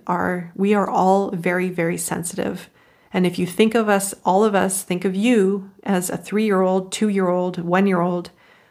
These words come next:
absorbing so much information from your parents, from your environment. That is when it starts. When you start observing life and observing love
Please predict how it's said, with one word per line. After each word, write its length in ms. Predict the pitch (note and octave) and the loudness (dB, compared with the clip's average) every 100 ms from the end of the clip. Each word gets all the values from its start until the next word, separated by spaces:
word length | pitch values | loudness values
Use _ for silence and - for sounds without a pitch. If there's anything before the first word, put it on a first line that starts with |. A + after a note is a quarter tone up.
| - | -8
absorbing 760 | F3 E3 F#3+ F#3 F#3 F3 - - | -4 0 2 4 2 -2 -6 -12
so 720 | - - - - F3 G3+ A#3+ | -6 -4 -4 -2 4 6 6
much 220 | A3 F3+ | 6 2
information 580 | - F3 F3+ F3 E3+ F3 | -2 -4 -4 -4 -4 -6
from 140 | E3 E3+ | -6 -6
your 140 | E3 | -6
parents, 680 | E3 A3 A3 A#3 A3+ - - _ _ _ _ _ _ | -4 0 2 2 -2 -8 -10 _ _ _ _ _ _
from 200 | - F3+ | 0 0
your 180 | F3 F3 | 2 0
environment. 800 | E3 F3 F#3+ G3+ G3+ G3+ G#3 - _ _ _ _ _ _ | 0 2 2 2 2 0 -4 -12 _ _ _ _ _ _
That 280 | F3 E3+ F#3+ | 2 2 2
is 260 | G#3 G#3 | 0 -2
when 240 | F3+ F3+ F3 | -2 -2 -2
it 120 | F3+ | -4
starts. 680 | - - - - - - - _ _ _ _ _ _ _ _ _ - | -6 -4 -4 -4 -8 -12 -12 _ _ _ _ _ _ _ _ _ -2
When 140 | F#3 | 0
you 120 | F3 | 2
start 540 | E3+ - F3+ F3 F3 - _ _ _ _ _ _ | -2 0 2 2 -2 -12 _ _ _ _ _ _
observing 800 | - F3 D#3+ E3 F3+ F#3 F3+ F3+ | -4 -2 -2 0 0 2 0 0
life 600 | - E3 - - - - - _ _ _ _ _ _ _ _ _ _ | -2 -4 -2 -4 -8 -18 -20 _ _ _ _ _ _ _ _ _ _
and 140 | F#3 E3+ | 0 2
observing 800 | E3 D#3+ F3+ F3 F3+ F3+ - D#3 | 0 2 2 2 0 0 -4 0
love 600 | E3 E3+ E3 D#3+ - | 4 4 2 -6 -16